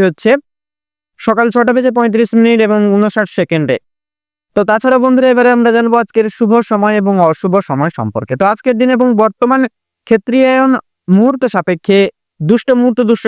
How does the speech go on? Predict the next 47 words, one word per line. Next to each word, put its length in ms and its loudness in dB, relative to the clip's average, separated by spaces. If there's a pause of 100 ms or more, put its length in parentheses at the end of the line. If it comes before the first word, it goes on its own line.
সময়কালটি 520 0
হচ্ছে 160 0
ভোর 240 0
পাঁচটা 360 0
বেজে 220 2
একত্রিশ 360 -2
মিনিট 220 2
ষোলো 240 2
সেকেন্ড 300 -2
থেকে 180 0 (680)
সকাল 340 2
ছটা 280 0
বেজে 260 2
ছাব্বিশ 340 0
মিনিট 240 2
এবং 100 2 (100)
আটত্রিশ 380 -2
সেকেন্ড 240 0
অবধি। 200 0
তো 60 2
মূলত 240 2 (100)
বন্ধুরা, 260 2
এই 60 -2
যে 120 0
দুষ্ট 160 0 (100)
মুহূর্ত, 200 0 (120)
দুষ্ট 140 0 (120)
সময়কালটি 560 -2
রয়েছে, 240 0 (440)
এই 100 4
সময়কালে 400 0
আপনারা 280 2 (480)
প্রত্যেকটি 380 -2
শুভ 160 2 (160)
কাজ 140 0 (200)
অবশ্যই 320 0
স্থগিত 280 0
রাখবেন। 360 0 (100)
এই 120 2
সময়কালে 480 0
কোনো 220 0
রকম 220 -2
কোনো 120 0
শুভ 160 -2 (120)
কাজ 100 2
আপনারা 300 0 (420)
করতে 240 0